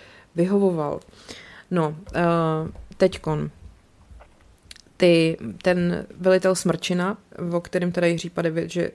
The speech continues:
říkal, že on si jako ten titul <clears throat> nějakýho toho, eh, kapitána, nebo co to bylo, plukovníka, teď jsem to, teď jsem to ztratila. No prostě, že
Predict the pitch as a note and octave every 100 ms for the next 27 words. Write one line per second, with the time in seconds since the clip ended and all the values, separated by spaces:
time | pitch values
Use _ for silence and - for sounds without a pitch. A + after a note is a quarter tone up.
0 | F3 F3 - E3+ E3 - E3 - D#3 -
1 | D#3+ D#3+ D#3 - E3 D#3 - _ A#3+ C4
2 | F3+ D#3+ D3+ E3+ D#3+ D#3+ D#3+ D#3+ D3+ -
3 | - - - - E3 D#3 D3+ D#3 F3 -
4 | F3 E3 D#3+ D#3 D#3 D#3+ - E3+ D#3+ D#3
5 | D#3 D#3 E3 - E3+ D#3+ D#3+ D#3 D3 -
6 | - E3 - - - F3 E3+ - E3+ -
7 | D#3 D#3+ D#3 D#3+ D3+ D#3 F#3+ F3+ D3+